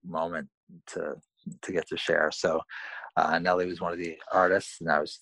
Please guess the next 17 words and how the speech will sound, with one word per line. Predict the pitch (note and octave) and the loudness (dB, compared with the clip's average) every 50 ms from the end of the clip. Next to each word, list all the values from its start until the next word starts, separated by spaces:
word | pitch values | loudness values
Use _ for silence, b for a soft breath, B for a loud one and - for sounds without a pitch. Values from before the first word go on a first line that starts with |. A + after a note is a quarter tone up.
| - | -10
in | - F2 | -10 -6
the | |
band. | D2+ - E2+ E2+ F2 - - F2 F2 F2 | 0 2 2 2 2 0 -4 -8 -10 -6
So, | - - G2 D#2+ D#2+ D#2+ D#2 D#2 D#2 C#2 - _ _ _ _ _ _ _ _ - | -2 0 2 4 4 4 2 0 -2 -4 -8 _ _ _ _ _ _ _ _ -6
yeah, | - G2+ F#2+ F#2 | 0 2 4 4
we, | F2 E2+ E2+ D2+ - - D2 | 4 4 0 -2 -8 -14 -16
we | C#2+ D#2+ E2 | -12 -6 -2
got | F2 D#2+ - - | 0 0 0 0
to, | - F2+ E2+ D#2+ D2 | 0 0 0 0 -2
we | D#2+ E2 - _ _ _ _ _ - - | -6 -12 -14 _ _ _ _ _ -8 0
walk | G#2 G2+ F#2+ F#2+ F#2+ - - | 4 6 6 6 6 6 6
out | G#2 G#2 G2+ G#2 - _ B B B B B B B B | 6 6 4 2 -2 _ B B B B B B B B
in | - | 0
front | - G#2+ G#2 | 0 0 2
of | G2+ | 2
ninety | G2 G2 G2 G#2 G#2 A2 | 0 0 0 0 0 -2
thousand | G2+ - G#2+ G2+ G#2 G2+ G#2 G#2 G2+ G2+ G2 G2 | 0 2 4 4 4 2 -2 -8 -12 -12 -12 -14